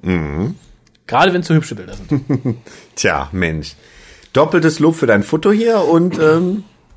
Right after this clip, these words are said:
Speaker 2: Auch doppeltes Lob für deine Mail natürlich.
Speaker 1: Das natürlich auch, auf jeden Fall. Und danke, dass du so, äh, ausgiebig nach meiner Stimme gesucht hast, aber wie wir gerade schon sagten, es ist nicht leicht zu finden. Es
Speaker 2: Nein.
Speaker 1: ist ja nicht so, dass ich irgendwie einen Doktor spreche oder so. Insofern, man muss schon genau hinhören.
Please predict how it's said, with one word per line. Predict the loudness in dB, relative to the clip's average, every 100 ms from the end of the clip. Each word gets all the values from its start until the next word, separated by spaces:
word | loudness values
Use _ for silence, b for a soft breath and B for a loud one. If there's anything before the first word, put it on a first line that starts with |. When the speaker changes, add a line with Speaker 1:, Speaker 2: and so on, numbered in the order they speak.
| -20 -2
Speaker 2:
Auch | 0
doppeltes | 0 -2 -2 -2
Lob | -4 -2
für |
deine | -6 -6
Mail | -8 -10
natürlich. | -14 -18 -20 -6
Speaker 1:
Das | -4 -2
natürlich | -2 0 2
auch, | 2
auf | 0 0
jeden | -2
Fall. | 0 -2 -2 -10 _ b b b -6
Und | -2 2
danke, | 0 0
dass | -2 -2
du | -4
so, | 0 2 2 0
äh, | -2 -2
ausgiebig | -2 0 -2 0
nach | 0
meiner | 2 0
Stimme | 0 0 0
gesucht | -2 -6 -4
hast, | -2
aber | 0 -2 B B B B
wie | 0
wir |
gerade | 2 0
schon | 0
sagten, | 0 -2 -4
es | -6
ist | -6
nicht | -6 -2
leicht | -2 -2 -4
zu |
finden. | -6 -6 -6 -10 -8
Es |
Speaker 2:
Nein. | -8 -2
Speaker 1:
ist |
ja | 0
nicht | 2
so, | 2
dass | 2
ich | 0
irgendwie | 0
einen | 2
Doktor | 0 -2 -6
spreche | -6 -12 -10
oder | -8
so. | -2
Insofern, | 0 2 2 4
man | 4
muss | 2 2
schon | 0
genau | 2 4 4
hinhören. | 2 -4 -6 -8